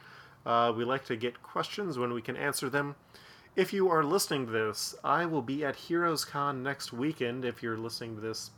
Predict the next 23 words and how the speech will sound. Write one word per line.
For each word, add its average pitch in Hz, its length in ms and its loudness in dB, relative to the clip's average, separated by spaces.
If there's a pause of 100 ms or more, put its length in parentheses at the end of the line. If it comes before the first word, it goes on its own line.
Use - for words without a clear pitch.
before 117 460 -2
Heroes 110 460 -2
Con 110 360 -6
this 107 240 -6
year, 165 380 2 (840)
uh, 113 160 4
I 113 140 6
will 113 80 2
be 110 100 -2
tabling 127 400 0
with 120 220 -2
Joe 120 320 2
Hunter, 190 460 2 (160)
and 113 220 -4
I 113 100 0
will 113 120 -2
have 113 320 -2
a 110 40 -8
lot 131 160 -4
of 120 240 -8
comics, - 520 -4
including 120 600 -6 (120)
Batman 123 880 2